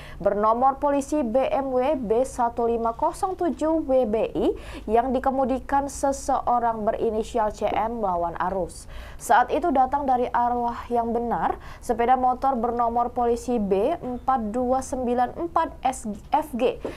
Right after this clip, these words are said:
yang dikendarai pria berinisial B A S sehingga kecelakaan tak bisa dihindarkan. Akibatnya, B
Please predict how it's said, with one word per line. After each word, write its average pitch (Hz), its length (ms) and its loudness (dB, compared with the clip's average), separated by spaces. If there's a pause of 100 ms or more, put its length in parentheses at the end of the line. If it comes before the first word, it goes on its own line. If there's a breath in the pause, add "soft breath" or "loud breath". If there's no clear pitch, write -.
(200 loud breath)
yang 220 160 2
dikendarai 262 640 2
pria 262 320 0
berinisial 247 800 -2
B - 80 -4
A - 240 -2
S 220 400 -2
sehingga 226 320 0
kecelakaan 240 880 -2
tak 320 160 -2
bisa 277 320 -2
dihindarkan. 170 640 -4 (480 loud breath)
Akibatnya, 190 720 -2
B - 80 -6